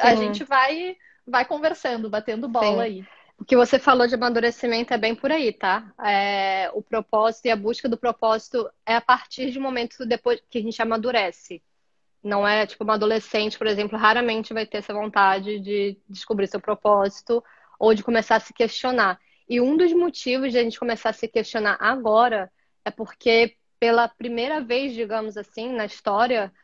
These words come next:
Speaker 2: é, a gente tem a oportunidade de escolher o que a gente quer fazer, né? Antigamente, nossos pais faziam
Speaker 1: Uhum.
Speaker 2: o que, que dava, a faculdade que dava, e tinha que vi-, se virar dinheiro, e ninguém pensava, "Ah, o que, que eu gosto de fazer pra ganhar dinheiro?" Não existia isso naquela época.
Speaker 1: Uhum.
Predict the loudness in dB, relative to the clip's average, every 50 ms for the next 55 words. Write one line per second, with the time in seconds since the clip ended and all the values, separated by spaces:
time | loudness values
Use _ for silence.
0 | _ _ _ _ _ _ -2 0 0 2 2 0 0 0 -2 -4 -2 0 0 0
1 | 2 0 -2 -2 -2 -4 -2 -2 -2 2 4 6 6 6 6 4 0 0 -2 -4
2 | -4 -2 0 0 0 0 0 -2 -6 -4 -4 -6 -6 -4 -4 -4 -2 -2 -2 -2
3 | -2 -8 _ _ _ _ _ _ _ _ _ _ _ _ _ _ _ _ -8 -6
4 | -6 -6 -6 -6 -6 -4 -4 -4 -4 -6 -6 -8 -8 -8 -10 -2 2 2 2 2
5 | 0 0 0 2 2 2 2 2 0 0 0 0 0 0 -2 -2 -2 -10 -20 -16
6 | -2 0 0 2 4 4 6 6 4 2 2 -2 -4 -4 -4 -6 -6 -8 -4 -2
7 | -2 -4 -4 -6 -8 -8 -6 -2 0 0 2 2 0 -2 -4 -6 -8 -8 -8 -8
8 | -10 _ _ _ _ _ _ _ _ -10 -8 -8 -8 -4 -2 -2 -2 -2 -2 -4
9 | -6 -6 -8 -6 -4 -4 -4 -4 -4 -6 -4 0 2 2 4 4 4 4 4 4
10 | 2 0 -2 -2 -2 0 0 0 0 -2 -2 -2 -2 -2 -4 -6 -4 0 2 4
11 | 4 4 4 4 2 2 2 -4 -8 -8 -6 -6 -2 -2 -2 -2 -4 -6 -8 -8
12 | -8 -8 -8 -10 -10 -8 -6 -8 -8 -8 -8 -10 -10 -10 -10 -12 -14 -14 -14 -14
13 | -16 -12 -6 -4 -4 -4 -4 -6 -6 -10 -10 -6 -4 -2 -2 -2 -2 -6 _ _
14 | -12 -12 -12 -12 -16 -18 -20